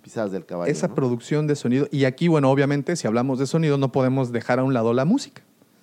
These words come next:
Speaker 2: Y no
Speaker 1: Claro.
Speaker 2: podemos dejar a un lado la eminencia que fue
Speaker 1: John Williams.
Speaker 2: John Williams al crear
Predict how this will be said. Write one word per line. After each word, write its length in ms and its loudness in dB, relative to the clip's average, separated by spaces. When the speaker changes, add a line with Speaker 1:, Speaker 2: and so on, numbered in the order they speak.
Speaker 2:
Y 120 -2
no 100 4
Speaker 1:
Claro. 60 -2
Speaker 2:
podemos 320 4
dejar 280 2
a 140 4
un 60 0
lado 240 4
la 120 4
eminencia 680 2
que 120 -2
fue 360 0
Speaker 1:
John 180 -6
Williams. 300 -4
Speaker 2:
John 220 4
Williams 440 0
al 240 0
crear 500 2